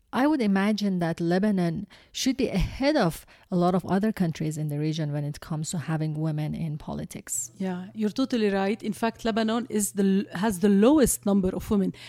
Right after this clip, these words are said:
Speaker 2: We have today only four, uh, six M Ps, uh,
Speaker 1: Hmm.
Speaker 2: in the parliament out of one twenty-eight seats, and,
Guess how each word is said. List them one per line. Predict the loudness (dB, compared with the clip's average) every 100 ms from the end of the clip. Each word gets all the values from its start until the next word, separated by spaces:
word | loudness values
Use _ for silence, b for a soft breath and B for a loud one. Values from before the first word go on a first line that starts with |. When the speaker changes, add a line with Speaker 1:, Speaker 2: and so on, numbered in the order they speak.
| B
Speaker 2:
We | 2
have | 2 0 0
today | 2 4 6 4 0 B B -4
only | 2 4 2 0 -4
four, | 0 4 6 4 -2 _ -2
uh, | 0 2 0 -2
six | 0 0 0
M | -2
Ps, | 0 0 0 -2 -8 -10 -2
uh, | 2
Speaker 1:
Hmm. | 2 0 -2
Speaker 2:
in | 0
the | 4
parliament | 4 4 4 2 0 -2
out | -2 0
of | -2
one | -2 0
twenty-eight | -2 -2 -2
seats, | -2 -4 -4 -8 B B B -4
and, | 0 2